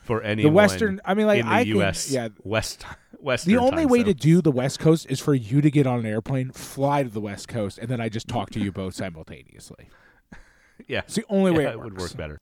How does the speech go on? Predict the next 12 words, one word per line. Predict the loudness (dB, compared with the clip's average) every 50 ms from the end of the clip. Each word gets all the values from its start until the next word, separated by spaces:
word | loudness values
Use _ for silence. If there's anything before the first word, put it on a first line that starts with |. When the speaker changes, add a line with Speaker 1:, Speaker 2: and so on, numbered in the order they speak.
| -8 0
Speaker 1:
But | 2 2 4
yeah, | 4 2 2
we | 2 0 0
have, | 0 0 0 -2 -6 -14 _ -8
we've | -8 -4 -2
had | -2 -2 -2 -4 -8 _ _
plenty | -8 -4 -4 -2 -2 -4 -4 -4
of | -4 -4 -4 -4
our, | -4 -4 -4 -6 -8 -8
uh, | -8 -6 -6 -6 -6 -8
supporters | -10 -12 -12 -10 -8 -6 -6 -6 -8 -10 -12 -12
on | -12 -10 -8 -8 -8 -10 -10 -14 -16